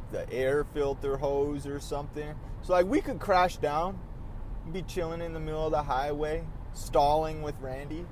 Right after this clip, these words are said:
That's what we can call that, this episode, if that's the case.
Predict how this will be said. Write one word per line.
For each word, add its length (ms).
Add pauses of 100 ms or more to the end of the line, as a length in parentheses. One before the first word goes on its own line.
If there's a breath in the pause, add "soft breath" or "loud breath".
That's 160
what 100
we 120
can 220
call 260
that, 320
this 220
episode, 600
if 140
that's 280
the 100
case. 380